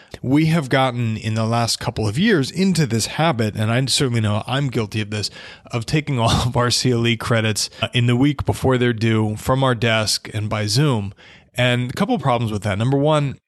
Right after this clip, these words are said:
it's almost never in a practice area where you actually give a shit about, right?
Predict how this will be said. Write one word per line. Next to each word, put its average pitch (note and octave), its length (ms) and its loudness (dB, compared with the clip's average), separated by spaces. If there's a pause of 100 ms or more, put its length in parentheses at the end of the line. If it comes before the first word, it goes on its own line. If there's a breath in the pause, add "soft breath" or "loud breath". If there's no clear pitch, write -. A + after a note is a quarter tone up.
it's A#2+ 340 -4
almost F3 340 2
never A#2 400 2
in A2 120 -2
a G#2+ 40 -2
practice A2 440 -2
area G#2+ 380 2
where G#2+ 680 0
you C3 240 2
actually A2 680 -2 (340)
give G3+ 140 2
a A3+ 40 2
shit - 220 0
about, - 380 -12
right? A2+ 300 -4